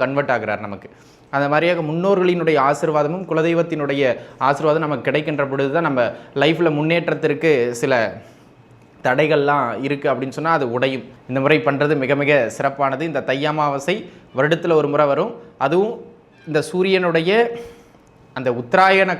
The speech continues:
காலம் துவங்குகின்ற முதல் அமாவாசை இது. ஓம் நம சிவாய. தென்னாடுடைய சிவனே போற்றி, எந்நாட்டவர்க்கும் இறைவா போற்றி. எல்லாம் வல்ல அண்ணாமலை பெருமானினுடைய பேரருளாலும் பெரும் கருணையினாலும் உலக மக்கள் அனைவருக்கும்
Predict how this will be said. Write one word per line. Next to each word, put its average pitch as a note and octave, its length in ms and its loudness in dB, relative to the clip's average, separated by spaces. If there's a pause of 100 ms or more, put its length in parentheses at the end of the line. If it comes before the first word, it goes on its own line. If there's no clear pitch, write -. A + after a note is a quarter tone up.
காலம் C#3+ 300 2 (340)
துவங்குகின்ற E3+ 640 2 (140)
முதல் G3 260 4 (200)
அமாவாசை C#3+ 500 0
இது. G2 100 -10 (520)
ஓம் D#3+ 200 8
நம B2+ 180 8 (100)
சிவாய. A2 440 8 (120)
தென்னாடுடைய C3+ 760 6
சிவனே A#2+ 340 4 (180)
போற்றி, C3+ 380 2 (140)
எந்நாட்டவர்க்கும் A2+ 920 0 (300)
இறைவா A2 420 0 (140)
போற்றி. A2 400 -8 (680)
எல்லாம் A2 300 -4
வல்ல G#2+ 160 0 (340)
அண்ணாமலை A#2 560 -2
பெருமானினுடைய A2 800 -2 (140)
பேரருளாலும் A#2+ 760 2
பெரும் A2+ 300 -4
கருணையினாலும் A2 680 -4 (480)
உலக B2+ 280 2
மக்கள் A#2+ 340 -2
அனைவருக்கும் A#2 640 -2